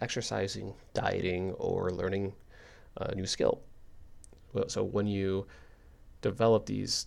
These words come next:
good habits, or in this case, these habits, uh, in relation to sleep,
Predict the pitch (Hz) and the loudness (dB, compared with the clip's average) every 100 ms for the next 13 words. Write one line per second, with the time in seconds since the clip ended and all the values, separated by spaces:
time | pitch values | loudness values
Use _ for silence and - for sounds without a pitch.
0 | - - 101 98 98 95 - - - - | -2 0 4 6 8 6 4 2 2 2
1 | 95 92 90 95 87 - - - 101 - | 0 2 0 0 -2 0 -2 -4 -2 0
2 | 101 104 92 - - - - - - - | 2 2 0 -2 -8 -18 -20 -20 -20 -16
3 | - 107 - 110 - - - - - - | -2 0 2 -2 -6 -12 -18 -18 -14 2
4 | 104 98 92 - - - - 196 202 135 | 4 6 4 2 -4 -6 -2 4 2 2